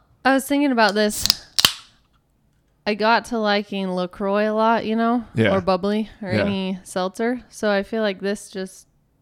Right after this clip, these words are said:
Speaker 1: tastes exactly like those, but it has alcohol.
Speaker 2: Yeah.
Speaker 1: I also feel like it hydrates you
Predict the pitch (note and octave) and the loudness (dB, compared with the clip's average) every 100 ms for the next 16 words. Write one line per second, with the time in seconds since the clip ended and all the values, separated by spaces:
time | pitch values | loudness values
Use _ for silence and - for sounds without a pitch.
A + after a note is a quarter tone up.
0 | _ _ - G#3 G3+ F#3 F3+ F3+ F#3+ G3+ | _ _ -8 -6 -6 -8 -4 -4 -2 -2
1 | F#3 F3 F3+ F#3+ G3 E3+ F#3+ F3 E3 F#3 | -2 -2 -2 -2 -2 -2 -2 -2 -4 -4
2 | A#3 B3+ C#4+ - - A#2+ F#2+ G2+ - _ | -4 -2 -4 -6 -2 0 0 -4 -14 _
3 | _ _ G#3 A3 A#3 A#3 B3 - A#3+ A#3 | _ _ 0 4 4 4 0 2 4 6
4 | A3 G#3+ G#3 A3+ A#3+ A3+ F#3+ - A#3 A#3+ | 4 2 2 2 4 2 0 0 6 10